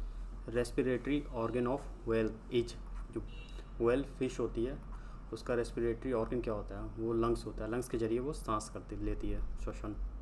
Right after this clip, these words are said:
Pituitary gland is located at the base of the, ये brain के एंड पर आपकी pituitary gland situated होती है, location इसकी होती है, तो option A is correct।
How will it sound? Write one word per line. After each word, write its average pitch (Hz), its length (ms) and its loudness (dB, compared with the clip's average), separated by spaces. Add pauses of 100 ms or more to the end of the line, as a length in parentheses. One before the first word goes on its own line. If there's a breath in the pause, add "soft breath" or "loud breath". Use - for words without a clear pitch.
(2000 loud breath)
Pituitary 143 480 4
gland 131 440 0
is 127 120 0
located 127 440 4
at 113 80 -2
the 139 100 2 (300)
base 123 220 2
of 110 200 2
the, 110 140 -2 (440)
ये 120 120 2 (100)
brain 143 300 6
के 135 160 0
एंड 120 400 0
पर 139 160 6
आपकी 123 280 -2
pituitary 117 420 0
gland 139 260 0 (1000 loud breath)
situated 120 420 2
होती 110 200 4
है, 110 60 4
location 113 320 2
इसकी 120 240 2
होती 110 260 2
है, 110 100 -2 (180)
तो 110 100 -2
option 117 180 -2
A 120 80 2
is 117 120 0
correct। 107 260 -2